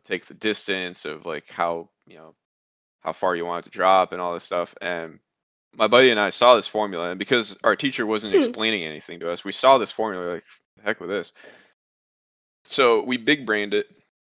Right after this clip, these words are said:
Speaker 1: <laughs> and we took one, we took the egg and one rubber band, and we were like, "Okay,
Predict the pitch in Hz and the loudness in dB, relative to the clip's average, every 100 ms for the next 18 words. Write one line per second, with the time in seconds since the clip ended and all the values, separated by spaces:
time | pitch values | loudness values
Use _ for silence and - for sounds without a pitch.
0 | _ _ _ _ _ - - - - 120 | _ _ _ _ _ -2 -2 0 4 4
1 | 120 120 156 - 117 156 170 - - 117 | 4 2 2 2 4 4 4 -2 -6 -4
2 | 123 165 113 117 123 117 101 107 165 127 | -2 0 6 8 8 6 4 4 4 4
3 | 107 98 101 98 82 107 107 101 110 104 | 4 2 0 0 0 0 2 2 0 0
4 | 85 | -2